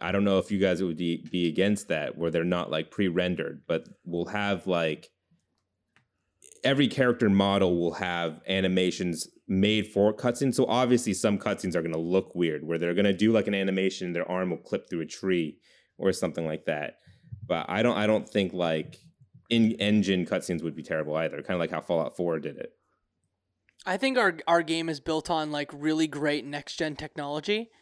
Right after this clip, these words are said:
Speaker 2: where, like you said, it, it will look, it'll be seamless. If you wanna move between the, the map down to, like, the arenas, if you will, uh, there is no loads.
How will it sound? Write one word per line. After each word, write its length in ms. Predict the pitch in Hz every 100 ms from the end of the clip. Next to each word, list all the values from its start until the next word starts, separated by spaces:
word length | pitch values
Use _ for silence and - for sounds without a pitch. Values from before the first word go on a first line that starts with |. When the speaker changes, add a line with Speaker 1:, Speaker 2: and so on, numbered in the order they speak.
| _ _ _ _ -
Speaker 2:
where, 400 | 160 160 151 151
like 240 | 165 165
you 100 | 175
said, 420 | 147 160 143 135 -
it, 220 | 151 151 -
it 180 | 156 151
will 240 | 156 156
look, 440 | 151 180 185 - - _ _ _ _ - -
it'll 160 | 208
be 100 | 214
seamless. 640 | 202 - 196 156 135 - -
If 140 | 180 185
you 80 |
wanna 180 | 190 190
move 260 | 185 190 190
between 640 | 180 - 196 180 175 170 170 160
the, 400 | 160 151 151 147
the 100 | 151
map 420 | 151 180 262 - - _ _ _
down 360 | 165 180 175 180
to, 160 | 180 196
like, 320 | 165 156 160
the 160 | 170
arenas, 680 | 156 139 156 180 208 240 240 -
if 180 | 226 -
you 120 | 247
will, 340 | 240 254 311 _ _ _ _
uh, 300 | - 156 151 151
there 220 | 139 185 175
is 160 | 160
no 220 | 170 180 170
loads. 640 | 160 147 127 127 -